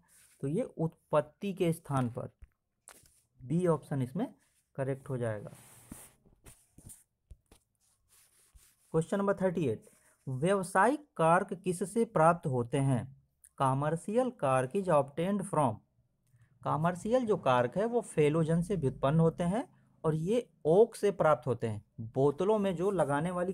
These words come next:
कार्क होती है वो इसी वृक्ष से बनती है, ठीक है, जो बोतल होती है उसके ऊपर जो कार्क लगती है ये इसी वृक्ष से बनती है। तो यहाँ पे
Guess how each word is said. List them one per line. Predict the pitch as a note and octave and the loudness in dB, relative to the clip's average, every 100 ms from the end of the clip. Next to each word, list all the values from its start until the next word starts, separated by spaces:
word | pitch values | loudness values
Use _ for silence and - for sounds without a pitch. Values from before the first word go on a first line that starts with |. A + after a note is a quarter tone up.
| - | -4
कार्क | D3 E3 G3+ | 2 2 2
होती | - B2+ A#2+ A#2+ | 0 -4 -4 -2
है | G3+ D4 _ _ _ _ _ | -2 -4 _ _ _ _ _
वो | E3 G3+ - | -2 -2 -2
इसी | D#3+ E3 G#3+ | -6 -4 -4
वृक्ष | E3 E3+ F3+ | -2 -2 -2
से | F3 E3 | -4 -2
बनती | E3 E3+ A3+ | 0 0 -2
है, | C#3 A2+ - _ _ | -4 -6 -14 _ _
ठीक | C#3 C#3 | -8 -4
है, | A#3 - _ _ - | -6 -6 _ _ -14
जो | B2 | -12
बोतल | A2+ A#2 A#2+ D#3+ D3 | -6 -6 -4 -2 -2
होती | C3 - | -4 -4
है | E3 | -4
उसके | D#3 D3 | -4 -4
ऊपर | C3+ C#3+ | -4 -2
जो | C3+ C#3 | -4 -4
कार्क | C3 B2+ B2+ | -2 -2 -2
लगती | B2 A#2 B2+ B2 | -4 -6 -8 -6
है | D#3 C4+ - _ _ C#3+ | -4 -6 -10 _ _ -10
ये | D#3 | -6
इसी | E3 E3 G3 | -6 -6 -6
वृक्ष | F3 F3 E3+ | -6 -6 -6
से | E3+ | -6
बनती | D3+ C3+ C3 A2 | -4 -6 -6 -8
है। | G#2 - _ _ _ _ _ _ - | -10 -16 _ _ _ _ _ _ -8
तो | |
यहाँ | C3 C3 C#3 | -4 -4 -4
पे | C3+ | -6